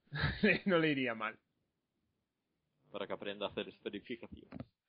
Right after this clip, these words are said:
Speaker 1: Ay, el momento de las esferificaciones que se derrumbó y se echó a llorar. Ay,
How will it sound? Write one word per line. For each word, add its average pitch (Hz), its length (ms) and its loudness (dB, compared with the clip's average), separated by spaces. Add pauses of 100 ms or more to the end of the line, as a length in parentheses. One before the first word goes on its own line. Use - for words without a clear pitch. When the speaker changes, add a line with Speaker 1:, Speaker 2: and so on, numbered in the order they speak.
(760)
Speaker 1:
Ay, 135 220 0
el 127 100 0
momento 127 320 2
de 151 60 6
las 151 140 4
esferificaciones 143 840 -4
que 143 140 -6
se 135 120 -6
derrumbó 120 440 -4
y 123 60 -6
se 131 100 -8
echó 120 140 -8
a 113 40 -4
llorar. 110 300 -4 (540)
Ay, - 220 -2